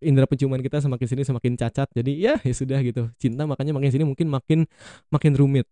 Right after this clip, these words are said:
ya. Oke, kita lanjut itu tadi, eh, eh, apa namanya? Oh iya, terus kalau ngomongin tadi tentang teori, teror manajemen teori, Oedipus Complex,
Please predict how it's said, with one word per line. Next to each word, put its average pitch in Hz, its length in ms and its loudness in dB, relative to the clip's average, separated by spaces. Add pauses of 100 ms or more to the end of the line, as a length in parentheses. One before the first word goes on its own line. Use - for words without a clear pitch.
(200)
ya. 110 240 0 (320)
Oke, 131 240 -2 (240)
kita 185 160 -2
lanjut 202 240 6
itu 170 240 0
tadi, 165 240 2
eh, 127 480 -2 (1040)
eh, 107 560 -4
apa 139 80 -8
namanya? 151 320 -2 (480)
Oh 196 80 2
iya, 135 160 2 (400)
terus - 240 -4 (320)
kalau 151 160 0
ngomongin 143 400 2
tadi 170 240 0
tentang 131 240 -2
teori, 123 400 -2 (160)
teror 123 240 -4
manajemen 120 400 2
teori, 156 400 -2
Oedipus 117 400 -4
Complex, 143 640 -6